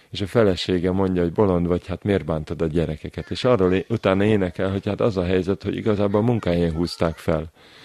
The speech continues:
És az út közben hazafelé is valami problémája volt, és hát aztán hol,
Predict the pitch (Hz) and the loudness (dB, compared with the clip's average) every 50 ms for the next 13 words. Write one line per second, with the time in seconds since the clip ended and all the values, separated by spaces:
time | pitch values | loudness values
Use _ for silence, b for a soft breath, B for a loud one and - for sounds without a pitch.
0 | B B - - 110 123 160 160 - - - 110 101 85 82 87 85 98 104 90 | B B -8 -4 0 2 4 4 4 4 2 2 2 4 2 0 2 2 2 0
1 | 98 87 - - 98 90 87 85 85 - - 87 82 76 78 - - - 110 104 | 0 -2 0 0 0 2 2 0 -2 -4 -6 -6 -6 -6 -6 -6 -4 -2 -2 0
2 | 98 98 98 98 95 92 92 90 90 90 95 107 117 120 - _ B B B B | 2 2 2 2 2 2 2 2 2 2 2 0 0 -2 -4 _ B B B B
3 | B B B B - - 123 117 - 131 117 - - 131 127 127 - - 107 117 | B B B B -10 -8 -6 -4 -2 -2 -4 -2 -2 -2 -2 -2 -4 -2 2 4
4 | 123 101 90 | 6 6 6